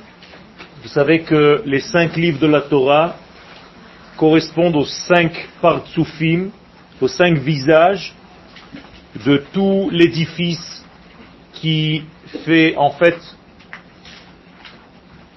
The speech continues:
éponge intermédiaire entre l'infini et le fini. Vous avez sûrement entendu parler des dix sphères, mais dans les dix sphères,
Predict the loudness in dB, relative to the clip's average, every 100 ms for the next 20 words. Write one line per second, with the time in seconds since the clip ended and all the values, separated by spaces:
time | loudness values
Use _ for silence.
0 | -20 -20 -20 -20 -20 -20 -20 -20 -20 -8
1 | -4 -2 2 4 4 0 -4 -16 -20 -20
2 | -20 -20 -20 -20 -20 -10 -2 -2 2 0
3 | 2 0 2 2 2 0 -8 -20 -20 -8
4 | 0 0 0 0 2 4 4 2 0 -2
5 | 0 0 -2 -10 -20 -20 -20 -20 -20 -20
6 | -6 0 4 4 2 -6 -6 -10 -20 -20
7 | -20 -20 -20 -20 -20 -20 -20 -6 0 2
8 | 2 2 0 0 2 2 0 -2 -2 2
9 | 2 2 0 -4 -4 -8 -4 0 0 0
10 | -6 -20 -20 -20 -20 -20 -20 -20 -8 -6
11 | 0 2 4 2 0 -8 -6 -2 0 0